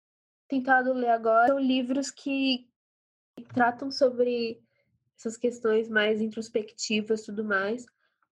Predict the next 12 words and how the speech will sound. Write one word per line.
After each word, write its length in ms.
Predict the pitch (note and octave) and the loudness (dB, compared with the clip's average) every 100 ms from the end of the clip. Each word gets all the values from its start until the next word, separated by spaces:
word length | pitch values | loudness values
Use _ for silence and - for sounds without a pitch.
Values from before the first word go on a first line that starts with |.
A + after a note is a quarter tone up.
| - | -20
Até 180 | A3+ A#3+ | -10 -8
porque 400 | - D4+ - D4 | -6 -10 -2 2
eu 260 | C4+ B3+ | 2 2
tô, 200 | B3+ B3 A#3+ _ | 0 -2 -6 _
tô 80 | B3 | -2
lendo 260 | B3 A#3+ A3+ A3 _ | 0 -2 -8 -14 _
bem 200 | G3+ B3 | -4 -2
menos, 460 | C#4 A3 A3+ C#4 C4+ | 0 4 4 2 -2
então 340 | B3+ B3 A#3 A3+ A#3+ A#3+ A#3+ A3+ | -2 0 -2 -2 -8 -12 -12 -14
eu 180 | - A3 | -6 -6
sinto 360 | - A#3 A#3+ | -6 -10 -8
mais, 580 | A#3+ A#3 A3+ A#3 B3 - | -8 -8 -4 -4 -4 -16